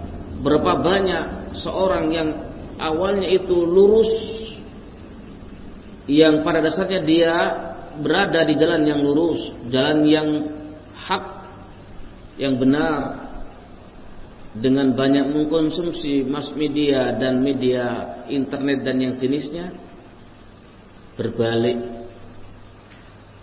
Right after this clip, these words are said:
terjerembab dalam lembah kesesatan dan kebatilan dalam agama mereka. Demikian pula fitnah ini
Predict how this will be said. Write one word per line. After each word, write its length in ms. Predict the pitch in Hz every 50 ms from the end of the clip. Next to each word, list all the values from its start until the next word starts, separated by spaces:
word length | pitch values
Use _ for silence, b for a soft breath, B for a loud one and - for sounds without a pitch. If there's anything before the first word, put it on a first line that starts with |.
| - - - - -
terjerembab 840 | 160 143 143 117 110 131 131 156 147 131 135 135 123 - - - 131
dalam 240 | 127 131 131 127 131
lembah 320 | 139 131 120 123 117 -
kesesatan 720 | - 135 120 120 - - - 143 139 - 127 113 104 92 - - - - - - - - - - - - - - - - - - - - - - - - - - - - - - 117
dan 140 | 120 120 117
kebatilan 640 | 120 120 113 117 123 123 - 156 143 139 131 123 117
dalam 320 | 117 120 120 123 123 123
agama 320 | 123 127 120 123 117 123 123
mereka. 720 | 123 123 123 123 123 127 123 127 113 85 73 - - - - - - - - - - - - - - - - - - - - - - - - - - - - - - - - - - - - - - - - - - - - - - - - - - - - - - - - - - - - - - - - - - - - - -
Demikian 580 | 131 147 160 165 151 - 160 170 165 165 -
pula 400 | 214 233 196 165 151 143 147 147 - -
fitnah 400 | 190 - - 165 160 151 143 160
ini 400 | 160 156 143 139 151 160 156 147